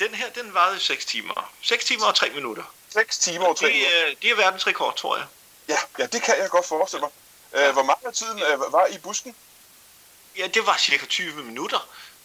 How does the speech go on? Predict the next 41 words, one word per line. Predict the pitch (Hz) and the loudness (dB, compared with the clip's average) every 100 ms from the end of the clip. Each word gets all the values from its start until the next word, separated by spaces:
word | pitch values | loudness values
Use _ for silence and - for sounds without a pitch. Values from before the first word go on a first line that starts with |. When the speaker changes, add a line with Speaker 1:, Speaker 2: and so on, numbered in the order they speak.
| - | -6
Speaker 2:
Nå. | 143 | -4
Speaker 1:
Men | 170 170 170 | -2 -2 0
vi | |
skulle | 180 175 | 2 4
også | 208 - | 4 2
derhen, | 131 160 - - | -2 -4 -6 -2
og | 160 117 113 | 0 0 2
der | |
var | 147 | 2
forfest, | 135 127 123 165 135 - - | 2 -2 -4 -4 -4 -6 -4
og, | 139 120 113 113 110 | 0 0 0 -6 -8
øh, | 110 - - - - - - | -4 -4 -6 -16 -20 -20 -10
Speaker 2:
Ja, | 107 160 180 | 0 0 0
ja, | 95 - | -8 -2
ja, | - | -2
ja. | 135 | 2
Speaker 1:
og | 139 | 2
så, | 165 165 156 127 123 | 4 4 2 2 0
så, | 147 151 | 0 2
øh, | 131 131 | 0 -6
turen | - 180 170 165 | -8 0 2 2
i | |
fængslet, | 165 170 - 165 | 0 0 -2 -2
den | 160 147 | -2 4
varer | 139 156 | 4 4
også | 117 120 131 | 2 0 -6
relativt | 143 - 127 | -6 -8 -2
lang | 101 98 - | 0 0 -2
tid. | - - | -10 -10
Så, | - - 95 - - - - - | -4 -2 -2 -6 -18 -20 -20 -14
Speaker 2:
Ja. | 107 | -12
Speaker 1:
øh, | 95 | -10
men, | 123 139 143 | -8 -8 -4
men, | 151 135 | -4 -2
øh, | 131 127 | -4 -4
men | 143 214 | -2 0
det | 233 | 2
var | 254 | 2
spændende, | - - 262 381 330 | 0 0 -4 -4 -6
synes | - 214 | -6 -4
jeg. | - | -4